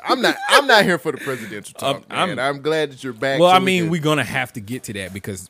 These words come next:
Speaker 2: we're the checks and balances of social
Speaker 1: I know,
Speaker 2: commentary.
Speaker 1: but that's your,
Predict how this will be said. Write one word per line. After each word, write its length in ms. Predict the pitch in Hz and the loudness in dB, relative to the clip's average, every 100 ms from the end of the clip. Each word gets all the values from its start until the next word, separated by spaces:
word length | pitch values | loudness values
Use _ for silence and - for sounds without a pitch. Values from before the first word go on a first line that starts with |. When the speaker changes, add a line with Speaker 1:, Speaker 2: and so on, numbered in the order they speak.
| 101 | -12
Speaker 2:
we're 180 | 104 98 | -10 -10
the 80 | 92 | -10
checks 300 | 117 107 156 | -12 -10 -8
and 100 | 123 | -10
balances 380 | 90 90 110 131 | -10 -12 -12 -10
of 80 | |
social 280 | 165 90 170 - | -10 -10 -14 -12
Speaker 1:
I 20 | |
know, 40 | 98 156 247 196 | -8 -2 2 2
Speaker 2:
commentary. 60 | |
Speaker 1:
but 100 | 127 | 2
that's 200 | 151 165 | 0 0
your, 200 | 180 180 | 0 -2